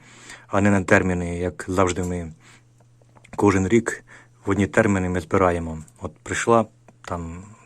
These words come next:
кінець вересня, початок жовтня, от збираємо деякі сорти. Треба ще дивитися на погодні умови. А ось оця груша,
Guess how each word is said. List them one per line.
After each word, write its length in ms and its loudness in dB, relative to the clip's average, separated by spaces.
кінець 340 -2
вересня, 520 2
початок 340 -6
жовтня, 360 -4
от 140 -6
збираємо 360 0
деякі 260 -4
сорти. 400 -12
Треба 260 -2
ще 180 -2
дивитися 680 -4
на 280 0
погодні 380 0
умови. 380 -2
А 120 0
ось 400 2
оця 300 6
груша, 400 0